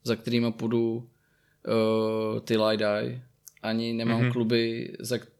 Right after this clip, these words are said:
Speaker 1: za který nebudu nesnášet, ani kdyby se stalo cokoliv. S některými jsou sympatičtější, mezi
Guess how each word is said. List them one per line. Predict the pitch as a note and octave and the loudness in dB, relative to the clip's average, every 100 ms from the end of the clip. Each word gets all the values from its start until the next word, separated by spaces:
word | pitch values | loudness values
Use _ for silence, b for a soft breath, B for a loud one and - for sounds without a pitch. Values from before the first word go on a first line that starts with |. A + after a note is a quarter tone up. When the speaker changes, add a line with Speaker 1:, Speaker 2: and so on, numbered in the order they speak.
| - | -8
Speaker 1:
za | A#2+ A2+ | -4 -4
který | - A#2+ A#2 | -4 -2 0
nebudu | A2+ A#2+ A#2 | 0 0 0
nesnášet, | A2 A#2+ A#2 - A#2+ A#2 - | 0 -4 -4 -2 -4 -6 -6
ani | A#2 A#2 | -4 -2
kdyby | A2+ A2+ A#2 A2+ | -2 -4 -4 -4
se | - B2+ A#2 | -4 -4 -4
stalo | B2+ A#2 | -4 -4
cokoliv. | - - G#2+ G#2+ - _ _ _ _ _ _ _ | -4 -6 -4 -6 -10 _ _ _ _ _ _ _
S | - D4+ | -12 -4
některými | C3+ B2+ - C3 B2+ | -4 0 2 4 4
jsou | A#2 | 2
sympatičtější, | A2 C3+ C#3+ - - B2 - B2 A#2 A#2+ | 0 0 0 -2 -2 0 2 2 0 0
mezi | A#2 A#2 | 2 2